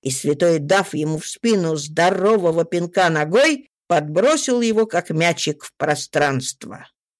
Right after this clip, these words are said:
Он дротиком взлетел к небу и тяжело упал перед городом Мартен. Рога и когти его глубоко вонзились в скалу,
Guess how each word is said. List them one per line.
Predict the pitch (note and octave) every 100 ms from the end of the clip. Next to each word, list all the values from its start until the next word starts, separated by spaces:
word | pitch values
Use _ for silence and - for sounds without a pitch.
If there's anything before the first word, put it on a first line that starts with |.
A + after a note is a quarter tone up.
| _ _ - D4+
Он | D#4 B3+ D#3+
дротиком | - C#4 D#4 - C3+ D#3 D#3 D3
взлетел | C#3 C3+ C#3 F#3+ - G3+ F#3 D#3+ -
к | D#3
небу | G#3 D#4 D4+ B3+ B3+ B3 -
и | G#3+ F3+
тяжело | - D#3 C#3 C3+ C3+ C#3+ A#3+
упал | A#3 G#3+ - F3 F3+
перед | F3 - C#3 C3+ B2
городом | D#3 D#3+ C#3+ C3 D3
Мартен. | C#3 C3+ B2+ - - B2+ D#3+ - C3 _ _ _ _ _ -
Рога | C#3+ C#3+ C#3 D3
и | C#3+
когти | E3+ E3 - -
его | C#3+ C#3+ D3+
глубоко | D3+ E3 D#3 D3 C#3+ F3 F3
вонзились | D#3+ D#3+ D#3 F3 D#3 -
в |
скалу, | - - - C#3 D#3+ A3 F3